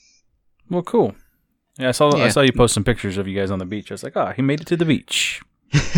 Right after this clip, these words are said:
Speaker 2: Yeah, we s-, we, we, we say we're gonna go every year, and then we never do, and then this year we actually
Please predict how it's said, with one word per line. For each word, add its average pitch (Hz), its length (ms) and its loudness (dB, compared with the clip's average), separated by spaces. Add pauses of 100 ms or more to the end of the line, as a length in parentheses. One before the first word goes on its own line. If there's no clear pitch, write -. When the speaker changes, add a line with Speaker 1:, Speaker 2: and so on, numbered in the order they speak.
Speaker 2:
Yeah, 127 520 4
we 165 140 4
s-, - 140 2
we, 170 360 4
we, 175 140 2 (540)
we - 100 6
say 294 200 6
we're 247 120 2
gonna 220 200 4
go 202 180 4
every 160 320 4
year, 135 360 6
and 117 100 8
then 113 120 2
we 113 100 6
never 113 300 6
do, 104 380 4
and 98 140 4
then 98 140 2
this 104 220 2
year 104 140 2
we 95 140 2
actually 90 540 -6